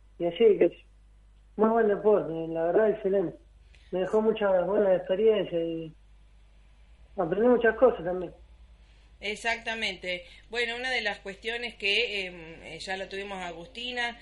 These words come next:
Speaker 2: esto de el atletismo, eh, en realidad, este, es algo muy interior, ¿no?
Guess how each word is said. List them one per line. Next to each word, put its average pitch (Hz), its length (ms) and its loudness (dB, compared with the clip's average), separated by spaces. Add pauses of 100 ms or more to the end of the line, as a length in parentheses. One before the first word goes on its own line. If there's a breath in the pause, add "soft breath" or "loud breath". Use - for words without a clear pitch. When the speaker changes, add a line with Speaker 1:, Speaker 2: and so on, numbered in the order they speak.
(200 loud breath)
Speaker 2:
esto 247 340 -8
de 226 320 -2 (280 soft breath)
el 214 180 0
atletismo, 285 880 -4
eh, 220 220 -8
en 208 100 -10
realidad, 220 640 -4
este, 196 580 -8
es 214 140 -10
algo 233 260 -10
muy 233 240 -8 (120)
interior, 185 640 -8
¿no? 202 340 -12